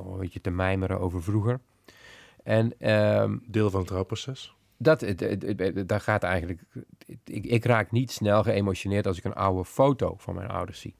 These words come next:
Speaker 1: bijvoorbeeld,
Speaker 2: Oké.
Speaker 1: of zo. Nou, dat kan ik wel mooi vinden, maar het is niet dat dat nou meteen boem, pats binnenkomt.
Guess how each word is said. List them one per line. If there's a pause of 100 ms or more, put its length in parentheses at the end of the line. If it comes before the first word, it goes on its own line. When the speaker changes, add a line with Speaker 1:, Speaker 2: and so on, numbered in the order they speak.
(140)
Speaker 1:
bijvoorbeeld,
Speaker 2:
Oké.
Speaker 1:
of
zo. (180)
Nou, (100)
dat
kan
ik
wel
mooi
vinden,
maar
het
is
niet
dat
dat
nou
meteen
boem,
pats
binnenkomt.